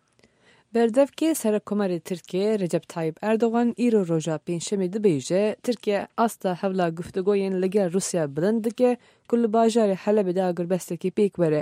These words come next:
و ئالیکاریە مرۆواهی بگەهێ باژارێ وەران بوویی. هەروەها ئیبراهیم کەڵن لە ئەنقەرە دە داخوێنێکی چەپەمەنی دەگوت حکومەتە سووریا لە باژارێ حەلەبێدا تاوانێن لە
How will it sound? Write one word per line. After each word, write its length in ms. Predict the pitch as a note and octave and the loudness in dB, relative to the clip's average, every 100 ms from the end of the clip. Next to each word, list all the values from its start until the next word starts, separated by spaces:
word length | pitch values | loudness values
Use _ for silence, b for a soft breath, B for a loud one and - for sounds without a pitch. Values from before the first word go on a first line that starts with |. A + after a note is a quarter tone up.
| - | -2
و 20 | F3+ | -2
ئالیکاریە 500 | F3 E3+ F#3 F#3 F#3+ D#3 | -2 -2 -2 0 0 0
مرۆواهی 540 | D3+ D3+ D3+ E3 A3+ G3 | -2 0 0 0 -2 0
بگەهێ 340 | G#3 F3 F#3+ F3 | 0 2 -2 -2
باژارێ 460 | F#3 F3+ F#3 E3+ F3+ | 0 2 0 0 0
وەران 240 | E3+ E3+ D#3+ | 0 0 0
بوویی. 320 | D3 D3+ C#3+ - _ - B B B | -2 -2 -2 -6 _ -20 B B B
هەروەها 340 | F#3 F3 F3 B3 - | -2 0 2 0 0
ئیبراهیم 380 | G3+ G3 G3 G3 - | -2 0 0 -4 -4
کەڵن 260 | G3 B3 A#3+ | -2 0 0
لە 60 | G#3 | -2
ئەنقەرە 400 | A3+ G#3 G#3+ G3+ G3+ | -2 -2 -2 -4 -2
دە 80 | G3+ F3+ | -4 -2
داخوێنێکی 600 | F#3 F#3 A3+ G#3+ F3+ E3+ | -4 -2 0 0 -2 -6
چەپەمەنی 580 | - F#3+ G3 F#3+ G#3 F#3 C#3+ | -6 -4 0 2 2 2 0
دەگوت 400 | C#3 G#3+ B3 B3 b b b - | -2 4 4 2 b b b -12
حکومەتە 460 | G#3+ B3+ B3 F#3+ C#3 - | -6 -2 -2 -4 -8 -8
سووریا 320 | - A#3+ A#3+ A3+ | -2 2 4 4
لە 40 | G#3+ | 2
باژارێ 380 | A3 G#3+ A3 F#3+ E3+ | 2 4 4 0 -2
حەلەبێدا 420 | - A3 F3+ F3+ F#3+ | 0 0 2 0 0
تاوانێن 400 | G#3+ G#3+ A3+ A3 | 2 2 2 0
لە 60 | G3+ | 0